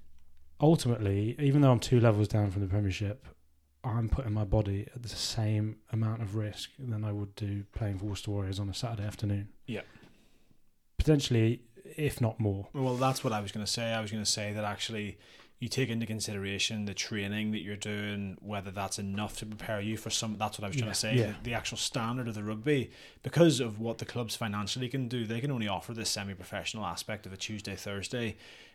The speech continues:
Speaker 2: But some of the games that I saw you play in, like, you could argue that they needed more time to prepare you for those games.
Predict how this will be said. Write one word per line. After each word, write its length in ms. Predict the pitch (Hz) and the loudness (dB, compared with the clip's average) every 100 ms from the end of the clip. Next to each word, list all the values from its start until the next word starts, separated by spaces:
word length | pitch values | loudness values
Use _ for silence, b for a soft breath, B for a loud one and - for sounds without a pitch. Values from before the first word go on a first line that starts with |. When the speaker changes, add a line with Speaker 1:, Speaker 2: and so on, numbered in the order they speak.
| - | -8
Speaker 2:
But 180 | 165 | -6
some 240 | - - 160 | 0 2 4
of 60 | |
the 80 | 151 | 4
games 260 | 113 113 107 | 4 4 2
that 80 | 92 | 0
I 140 | 87 | 0
saw 240 | - 120 | 0 -2
you 120 | 117 113 | -2 -4
play 280 | 117 123 | -4 -4
in, 160 | 113 98 | -2 -4
like, 240 | 71 - - _ _ - - - | -8 -14 -20 _ _ -20 -20 -20
you 320 | 80 104 113 135 | -18 -14 -10 -6
could 140 | 139 | -4
argue 400 | 107 123 139 175 | -2 -2 -2 0
that 140 | 156 117 | 0 0
they 100 | 117 | 0
needed 260 | 113 107 | 0 0
more 200 | 101 101 | -2 -4
time 460 | 98 - 107 113 135 | -4 -4 -4 -2 -2
to 80 | 120 | -4
prepare 320 | 98 - 117 | -8 -4 -2
you 160 | 117 131 | 0 -2
for 140 | 113 | -2
those 220 | 104 101 | -6 -4
games. 440 | 107 90 113 110 | -4 -4 -6 -8